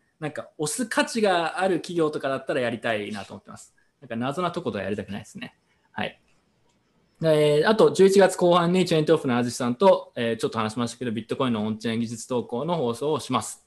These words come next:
これはぜひ、えー、見てくださいということです。はい。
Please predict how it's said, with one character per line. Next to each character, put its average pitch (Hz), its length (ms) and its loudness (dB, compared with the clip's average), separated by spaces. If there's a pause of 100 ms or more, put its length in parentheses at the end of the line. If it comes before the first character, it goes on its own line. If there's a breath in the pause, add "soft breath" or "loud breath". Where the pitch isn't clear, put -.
(420)
こ 123 120 -6
れ 123 60 0
は 120 120 -2
ぜ 127 100 -4
ひ、 117 320 -6
え 107 260 -6
ー、 107 40 -6
見 110 80 -6
て 110 100 -6
く 107 60 -8
だ 117 100 -2
さ 143 160 2
い 127 60 0
と - 160 -12 (520)
い 107 360 -2
う 107 60 -4
こ 165 100 4
と 170 80 6
で 127 80 6
す。 - 280 -10 (160)
は 175 140 4
い。 - 260 0